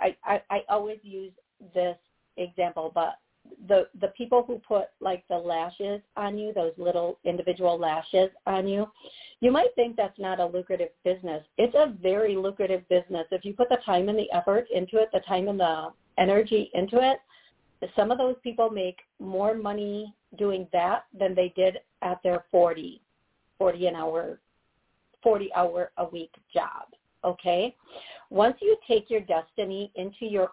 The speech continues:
own hands, and you start doing something and you realize you're in charge of how much you bring in and when you bring it in, and you can set up your own hours.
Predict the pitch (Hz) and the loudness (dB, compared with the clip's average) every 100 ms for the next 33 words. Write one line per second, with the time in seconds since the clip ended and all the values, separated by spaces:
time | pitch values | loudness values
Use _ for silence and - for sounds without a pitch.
0 | - 180 196 254 - 233 233 175 160 - | -2 -2 -2 -4 -2 0 2 0 -4 -12
1 | - _ _ _ _ _ _ - - - | -18 _ _ _ _ _ _ -20 -18 -8
2 | - 202 185 220 254 277 254 240 226 240 | 0 2 2 -2 -2 0 0 0 0 0
3 | 240 208 180 196 180 - 180 185 262 285 | -4 -6 -6 -12 -12 -12 -14 -14 -16 -10
4 | 226 240 175 165 190 _ - 160 185 240 | -8 -6 -6 -8 -14 _ -20 -10 -6 -4
5 | 254 185 - 175 185 208 185 - 180 185 | -6 -8 -8 -6 -6 -6 -10 -8 -6 -4
6 | 214 220 190 208 202 190 175 151 160 247 | -6 -10 -12 -12 -8 -6 -6 -8 -8 -8
7 | 311 _ _ _ _ - 180 165 160 180 | -10 _ _ _ _ -2 -2 -2 0 2
8 | 214 262 196 190 185 165 175 247 - 185 | 2 -2 0 0 0 0 0 0 -2 -4
9 | 185 233 240 226 190 196 214 190 180 185 | -2 0 -2 0 2 2 2 4 4 2
10 | 160 170 208 247 | -4 -2 2 0